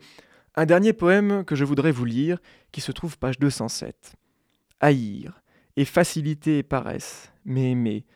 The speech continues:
demande de la force, tout le monde doit, mais tout le monde n'est pas prêt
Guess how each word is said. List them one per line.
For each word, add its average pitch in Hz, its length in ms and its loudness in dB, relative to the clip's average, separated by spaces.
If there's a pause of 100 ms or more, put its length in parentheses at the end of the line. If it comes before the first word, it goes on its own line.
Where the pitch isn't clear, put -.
(300)
demande 147 440 4
de 131 60 4
la 127 140 0
force, - 540 -6 (420)
tout - 140 -2
le 143 100 4
monde 120 320 0
doit, 104 340 -4 (540)
mais 127 100 -6
tout - 160 -6
le 151 100 4
monde 135 220 0
n'est 117 140 -4
pas 127 200 -8
prêt - 340 -10